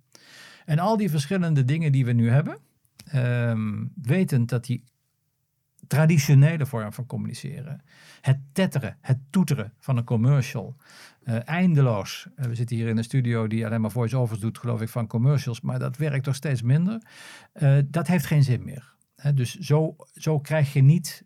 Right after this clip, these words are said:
eh, een, een, een merk naar een hoger plan getild, krijg je ook geen merkenvoorkeur meer verder. Maar de daadwerkelijke levenslange verbinding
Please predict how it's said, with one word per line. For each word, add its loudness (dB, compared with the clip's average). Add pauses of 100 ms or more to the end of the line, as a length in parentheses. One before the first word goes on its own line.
eh, -2
een, -2
een, -2
een 0
merk 2
naar 0
een 0
hoger -2
plan 0
getild, 0
krijg -4
je -4
ook -12
geen 0
merkenvoorkeur -2
meer -10
verder. -14 (600)
Maar -2
de -2
daadwerkelijke 0
levenslange 2
verbinding -2